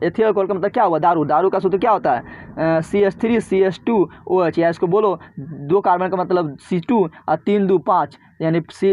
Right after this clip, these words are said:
एच फ़ाइव ओ एच। तो ये हुआ मेरा ethyl alcohol, ठीक है ना। इसमें क्या है? तीन सौ डिग्री सेल्सियस पर इसको गर्म करके इसमें तांबे क्या किए? तांबे अपकृत किए। तो क्या होगा इसमें?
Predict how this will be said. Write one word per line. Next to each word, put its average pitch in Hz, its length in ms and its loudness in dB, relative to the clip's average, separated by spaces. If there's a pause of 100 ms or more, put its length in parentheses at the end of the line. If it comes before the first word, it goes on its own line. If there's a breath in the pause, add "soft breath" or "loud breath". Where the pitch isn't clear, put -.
(100)
एच 185 180 0
फ़ाइव 208 300 2
ओ 170 140 0
एच। 143 160 -2 (220 soft breath)
तो 160 60 -2
ये 190 120 2
हुआ 185 180 2
मेरा 180 280 0
ethyl 185 500 -2 (200)
alcohol, 165 500 -2 (120)
ठीक 226 80 -2
है 233 80 0
ना। 143 100 -2 (400 loud breath)
इसमें 220 340 -2
क्या 240 140 2
है? 196 120 2
तीन 220 240 -2
सौ 220 100 0
डिग्री 202 180 0
सेल्सियस 208 300 -2
पर 208 60 2
इसको 196 120 0
गर्म 190 240 0
करके 196 200 0
इसमें 175 140 -2
तांबे 185 320 0
क्या 214 160 0
किए? 196 220 0
तांबे 175 320 0
अपकृत 202 500 -2
किए। 139 220 -2
तो 156 120 -6
क्या 214 160 0
होगा 180 240 2
इसमें? 175 300 -2